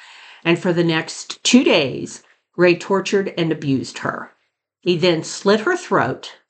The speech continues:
and dumped her on the side of the road, leaving her for dead.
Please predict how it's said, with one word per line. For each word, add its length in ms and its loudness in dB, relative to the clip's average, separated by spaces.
and 240 0
dumped 320 0
her 120 2
on 140 2
the 60 -6
side 340 -2
of 100 -4
the 100 0
road, 520 -4
leaving 400 2
her 180 2
for 200 -2
dead. 380 -6